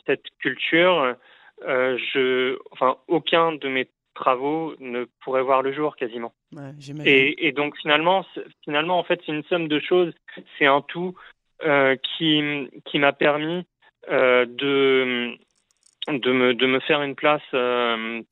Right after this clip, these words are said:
Speaker 1: euh, aujourd'hui. Et,
Speaker 2: Ouais.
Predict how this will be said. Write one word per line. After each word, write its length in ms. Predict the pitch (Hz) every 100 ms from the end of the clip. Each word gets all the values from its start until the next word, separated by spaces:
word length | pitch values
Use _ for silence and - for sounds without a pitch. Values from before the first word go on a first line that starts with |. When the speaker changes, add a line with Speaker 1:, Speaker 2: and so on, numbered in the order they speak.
| _ _ _ 196
Speaker 1:
euh, 340 | 120 117 120 -
aujourd'hui. 520 | 127 127 127 156 160 _ _ _ _ _
Et, 1000 | 143 123 120 117 113 110 110 107 104 104 98 _ _ _ _ _
Speaker 2:
Ouais. 80 | 170